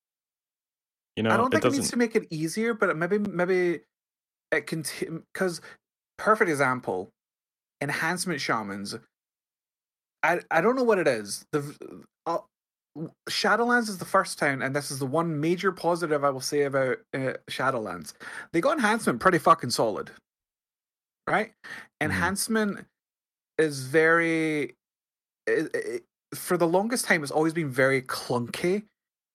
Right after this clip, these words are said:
Speaker 2: Um, and in, in, when it came to Shadowlands, they got enha-, they got enhancement pretty spot on, and it's very smooth to play. It's a really good mashup of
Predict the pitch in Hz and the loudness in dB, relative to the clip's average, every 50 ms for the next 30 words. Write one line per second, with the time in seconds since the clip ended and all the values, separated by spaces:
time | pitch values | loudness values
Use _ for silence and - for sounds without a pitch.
0 | _ _ _ _ - 139 139 135 135 131 131 127 127 131 127 127 127 - _ _ | _ _ _ _ 2 2 4 4 4 4 4 2 2 0 -2 -4 -6 -10 _ _
1 | _ _ _ _ - 151 151 156 151 151 147 135 - - 147 147 147 143 147 - | _ _ _ _ 2 2 4 2 0 0 -2 -2 -2 -2 0 0 0 -2 -4 -6
2 | _ - - 143 160 156 151 - - 185 175 175 170 - 175 - 156 143 143 156 | _ -4 0 2 2 2 0 0 0 0 0 0 -2 -4 0 2 4 4 4 2
3 | 160 165 156 143 147 135 139 135 135 143 - 135 139 135 156 151 139 139 139 139 | 0 -2 -2 -2 -2 0 0 0 -2 -4 -4 -4 -2 0 0 0 0 0 -2 -4
4 | 139 - 139 127 - - - 143 127 120 - - - - 123 90 104 110 104 104 | -4 -6 -8 -10 -8 -8 -6 -4 -4 -4 -6 -6 -4 -4 -2 -2 -2 -4 -6 -8
5 | 104 104 98 120 120 127 123 127 123 - - - - - 147 139 135 135 135 135 | -8 -10 -10 -8 -6 -6 -6 -4 -2 -2 -2 -2 -2 -4 -2 -2 0 2 2 2
6 | 139 143 139 135 - - 139 131 - 135 131 143 - - 131 131 131 160 170 175 | 2 0 -2 -4 -6 -8 -8 -4 -4 -2 -2 -2 -2 -4 -6 -2 0 0 2 2
7 | 185 175 - 185 165 147 139 139 131 135 135 - - 170 180 - - 185 - - | 0 0 0 -2 -2 -2 -2 -4 -2 -2 -2 -2 0 0 0 -2 -4 -10 -12 -12
8 | - - - - - _ _ - 147 143 139 135 127 131 131 | -12 -14 -14 -16 -18 _ _ 2 2 4 2 2 -2 -4 -8